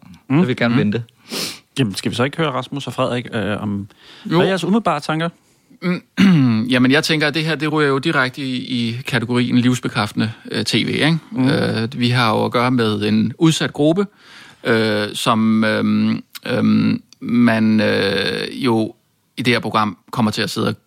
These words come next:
Speaker 3: grine af.
Speaker 1: Mm.
Speaker 3: Øh, og så kan man dække sig ind og sige, at de er, de er jo kærlige, og det er meget livsbekræftende, og, øh, vi griner faktisk med dem.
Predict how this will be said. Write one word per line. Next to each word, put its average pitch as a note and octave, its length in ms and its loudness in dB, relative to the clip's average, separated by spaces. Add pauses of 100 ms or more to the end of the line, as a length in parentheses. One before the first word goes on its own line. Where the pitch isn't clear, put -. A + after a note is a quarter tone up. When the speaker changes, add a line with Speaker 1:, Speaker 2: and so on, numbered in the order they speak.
Speaker 3:
grine D#3+ 440 0
af. - 280 -6 (120)
Speaker 1:
Mm. B2+ 220 -2 (300)
Speaker 3:
Øh, F2 340 0 (140)
og A2 100 -6
så C#3 120 -2
kan C3 140 0
man A#2+ 100 2
dække A2 220 -2
sig B2 120 -2
ind D3 200 2
og - 120 -8
sige, A2 280 0 (380)
at - 180 -10
de A2 200 -2
er, G2 200 -4 (240)
de A#2 60 2
er - 20 2
jo G#2 80 0
kærlige, B2 480 0
og A#2 60 -2
det A#2+ 60 -2
er G#2+ 40 -2
meget G#2 220 -2
livsbekræftende, A#2+ 840 -2
og, A2+ 400 -4
øh, G#2+ 200 -6
vi A#2+ 60 -4
griner A2 260 -2
faktisk - 440 -6
med G2 200 0
dem. - 180 -2